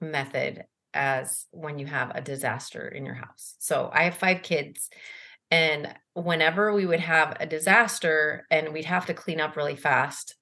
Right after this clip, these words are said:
my husband would call, "We gotta do the ninety ten." It's like, "The ninety ten?" He's like, "Yes.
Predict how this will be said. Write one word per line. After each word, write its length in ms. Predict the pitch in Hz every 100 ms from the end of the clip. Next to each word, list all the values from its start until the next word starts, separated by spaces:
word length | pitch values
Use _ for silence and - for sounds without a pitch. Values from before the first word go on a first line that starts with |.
| -
my 140 | 170
husband 420 | 170 170 185 180
would 120 | 170 -
call, 540 | - 151 147 143 143 -
"We 80 | 143
gotta 240 | 160 160
do 160 | 175 180
the 100 | 170
ninety 300 | 165 156 147
ten." 420 | - 139 - - _ _ - - _ _
It's 80 | -
like, 180 | 165 160
"The 60 | 139
ninety 320 | 156 190 147
ten?" 280 | 175 151 135
He's 200 | - -
like, 200 | 117 160
"Yes. 380 | 123 - -